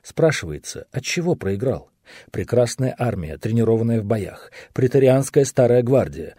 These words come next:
экономические ресурсы двух третей Европы, передовые для тех времён способы управления армией и государством. Египетские пирамиды замирали и тихо ждали своей участи. Сиволапые мужики,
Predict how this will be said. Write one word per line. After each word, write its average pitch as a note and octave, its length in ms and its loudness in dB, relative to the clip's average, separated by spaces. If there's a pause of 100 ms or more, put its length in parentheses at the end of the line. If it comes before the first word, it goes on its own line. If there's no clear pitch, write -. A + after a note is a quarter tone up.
(160)
экономические C#3+ 800 2
ресурсы D#3 460 0
двух C#3 320 0
третей D3 320 0
Европы, D3 540 -2 (340)
передовые B2+ 560 6
для B2+ 160 4
тех C#3 260 2
времён A#2+ 300 2
способы C3 480 -2
управления A#2 720 2
армией A2+ 400 2
и C3 160 -4
государством. A#2 760 -4 (340)
Египетские B2 640 -2
пирамиды C3+ 500 2
замирали B2 520 2
и D3+ 200 -2
тихо D#3+ 400 -2
ждали B2+ 320 -2
своей A2+ 400 -2
участи. - 640 -8 (340)
Сиволапые G#2+ 600 2
мужики, G2+ 560 -4